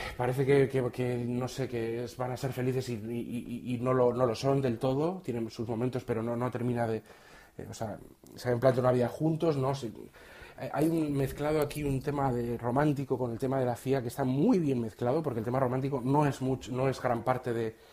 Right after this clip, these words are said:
de esto, pero es que esta siempre subyace en el fondo, ¿no? Porque a ellos dos les puede, ¿no? <clears throat> Que se hayan cargado a Brody de esta forma me parece una, me parece indignante, o sea, no lo veo, yo ahora no lo veo, quizá viendo la cuarta y quinta temporada sí lo tendré más claro, no lo veo,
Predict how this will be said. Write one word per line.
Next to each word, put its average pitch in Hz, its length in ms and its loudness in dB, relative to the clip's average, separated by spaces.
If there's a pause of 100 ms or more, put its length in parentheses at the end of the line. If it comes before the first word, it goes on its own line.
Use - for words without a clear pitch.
(120)
de 131 100 2
esto, - 120 -2
pero - 140 2
es - 80 -6
que - 80 -6
esta 156 160 -2
siempre 151 300 -2
subyace 117 420 -2
en 113 80 -4
el 104 80 -6
fondo, 117 320 -4
¿no? 113 100 -6
Porque 113 320 -8 (380)
a 110 80 -4
ellos 113 200 0
dos 113 120 -6
les 117 180 -4
puede, 92 320 -6
¿no? 104 140 -14 (220)
<clears throat> - 80 -6 (2000)
Que - 140 0
se 131 120 0
hayan 160 140 6
cargado 143 240 6
a 131 60 8
Brody 131 180 8
de 123 60 6
esta 117 160 -4
forma 123 180 -2
me 117 60 -2
parece 110 260 -4
una, 101 300 -6
me 95 80 -10
parece 107 280 -8
indignante, 104 580 -6
o 165 60 -12
sea, 110 140 -8
no 131 340 2
lo 123 140 4
veo, 120 220 0
yo 147 160 4
ahora 180 120 10
no 170 120 4
lo 131 120 4
veo, 98 220 -2
quizá 120 240 -4
viendo 131 180 2
la 131 80 2
cuarta 127 220 -2
y 120 40 0
quinta 120 200 -6
temporada 120 500 -2 (440)
sí - 120 -4
lo 117 60 0
tendré 113 200 -2
más 107 120 -6
claro, 127 160 -2
no 113 160 -2
lo 110 140 0
veo, 120 240 -4